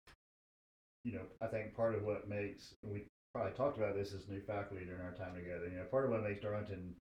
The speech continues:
um, s-, you know, special and appealing and is the,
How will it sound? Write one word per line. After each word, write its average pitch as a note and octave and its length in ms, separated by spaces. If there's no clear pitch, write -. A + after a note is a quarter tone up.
um, E2+ 320
s-, - 240
you - 80
know, E2+ 60
special D#3+ 560
and G2 220
appealing B2+ 640
and F#2+ 240
is G2 240
the, F#2+ 160